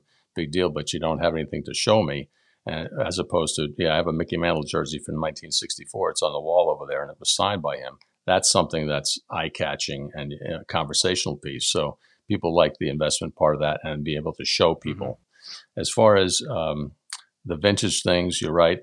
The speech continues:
Speaker 1: Uh, things back in the thirties and forties and fifties, uh, when they produced those things, the kids didn't take care of them like they do nowadays. Uh, a lot of the things that were lost actually during the war and the paper drives. So a lot of those things went out,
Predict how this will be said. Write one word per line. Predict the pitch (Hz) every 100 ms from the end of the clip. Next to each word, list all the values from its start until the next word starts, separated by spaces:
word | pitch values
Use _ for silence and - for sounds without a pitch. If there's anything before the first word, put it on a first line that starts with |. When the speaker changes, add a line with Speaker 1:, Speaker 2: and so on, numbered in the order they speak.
| -
Speaker 1:
Uh, | 85 76 73 -
things | 95 82
back | - 80 76
in | 80
the | 73
thirties | - 78 78 73
and | 73
forties | 85 73 73
and | 71
fifties, | - - 101 95 - - _ _ -
uh, | 87 78 76 76 -
when | 135 78
they | 78
produced | - 85 85 -
those | 85 80
things, | 82 80 80 -
the | -
kids | - 82 76
didn't | 95 78
take | 78 80 73 -
care | 90 85
of | 78
them | 78 78 80
like | 80 76 76 -
they | 73
do | 67 71
nowadays. | 73 92 85 80 85 80 78 - _ _ _
Uh, | - 76 73 76
a |
lot | 82 85 92
of | 82
the | 71
things | - 85 78 - -
that | 78 - -
were | 160 78
lost | 80 87 -
actually | 87 78 87
during | 76 82 78
the | 73
war | 85 98 87 -
and | 76
the |
paper | - 104 113 92
drives. | 71 69 64 65 -
So | - 85
a | 71
lot | 78 87
of | 80
those | 82 78
things | 87 82
went | 78 78
out, | 80 78